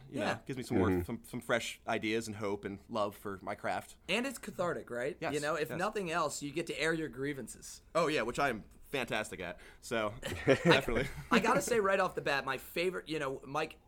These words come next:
Speaker 2: don't we say all the time, any guests that come prepared are like our favorite guests, right?
Speaker 3: Yeah, it makes everything a
Speaker 2: The
Speaker 3: lot
Speaker 2: ones
Speaker 3: easier.
Speaker 2: that come with notes. So not only was Eric, uh,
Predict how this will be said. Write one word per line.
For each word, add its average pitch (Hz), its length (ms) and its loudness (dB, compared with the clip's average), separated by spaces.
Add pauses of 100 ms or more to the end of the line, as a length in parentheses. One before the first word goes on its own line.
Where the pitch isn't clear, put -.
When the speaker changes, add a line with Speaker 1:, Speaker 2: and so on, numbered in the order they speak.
(120)
Speaker 2:
don't 175 160 2
we 185 80 -4
say 156 180 -2
all 143 220 -2
the 139 100 -6
time, 127 320 -6
any 156 160 -4
guests 139 360 -6
that - 120 -10
come 135 140 -8
prepared 123 420 -4
are 120 60 -6
like 117 200 -8
our 113 80 -4
favorite 113 320 -8
guests, 113 380 -8 (400)
right? 131 260 0
Speaker 3:
Yeah, 117 140 8
it 87 80 0
makes 110 240 6
everything 107 300 6
a 90 40 2
Speaker 2:
The 90 60 6
Speaker 3:
lot 185 140 6
Speaker 2:
ones 196 180 4
Speaker 3:
easier. 180 140 2
Speaker 2:
that - 80 0
come 170 180 0
with 147 160 -2
notes. 139 300 -4 (180)
So 175 300 2
not 214 240 2
only 240 240 0
was 156 240 -8
Eric, 135 360 0 (380)
uh, 127 320 0